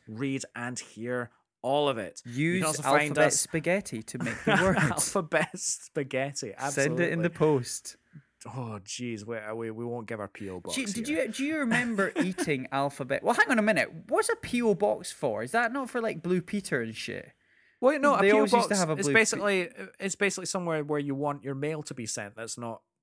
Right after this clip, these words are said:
Speaker 1: you know, your house or your office. If you're
Speaker 2: Uh-huh.
Speaker 1: getting loads of mail and you just want it sent somewhere dedicated for you to pick up at a later
Speaker 2: Yeah.
Speaker 1: date, you send it to a P O box.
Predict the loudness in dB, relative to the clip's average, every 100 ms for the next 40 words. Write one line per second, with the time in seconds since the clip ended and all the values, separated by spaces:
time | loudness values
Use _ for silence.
0 | _ _ -6 -4 -4 -4 -2 -2 -4 -6
1 | -2 -2 -2 -6 -12 -8 -4 0 2 0
2 | 0 -2 -2 -2 -4 -4 -6 -8 -8 -8
3 | -6 -4 -6 -8 -6 -6 -8 -10 -10 -8
4 | -8 -8 -8 -4 -4 -6 -10 -12 -12 -14
5 | -12 -8 -8 -8 -12 -12 -12 -12 -10 -6
6 | -4 -4 -4 -6 -8 -8 -8 -10 -12 -12
7 | -10 -8 -8 -10 -16 -20 -20